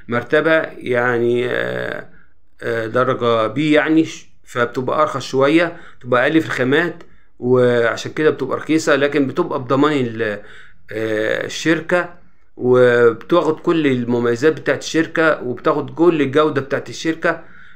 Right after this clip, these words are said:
ف، آه، هنخصص فيديو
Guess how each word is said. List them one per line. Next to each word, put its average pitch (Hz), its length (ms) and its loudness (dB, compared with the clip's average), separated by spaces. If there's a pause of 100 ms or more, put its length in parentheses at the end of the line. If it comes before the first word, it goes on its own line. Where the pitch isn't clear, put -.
ف، - 180 -6
آه، 127 1300 2
هنخصص 127 600 -2
فيديو 156 680 0